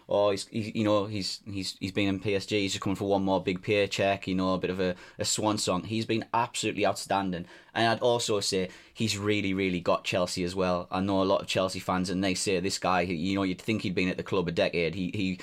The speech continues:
feels very much part of the furniture there, and I could see Koulibaly having the same sort of impact, and, uh, they could be a really, really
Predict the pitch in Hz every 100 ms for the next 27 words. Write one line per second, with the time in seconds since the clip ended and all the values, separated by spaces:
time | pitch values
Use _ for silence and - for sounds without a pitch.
0 | - - 113 101 87 107 104 95 - 95
1 | 90 - 92 101 95 92 - 85 78 -
2 | - - 92 90 90 - - - 101 -
3 | 104 98 95 - _ _ - 107 95 92
4 | 95 92 90 87 - 110 113 113 104 80
5 | 95 90 92 82 - 82 87 87 85 85
6 | - - - 110 110 87 - 117 101 95
7 | 98 95 90 90 90 85 90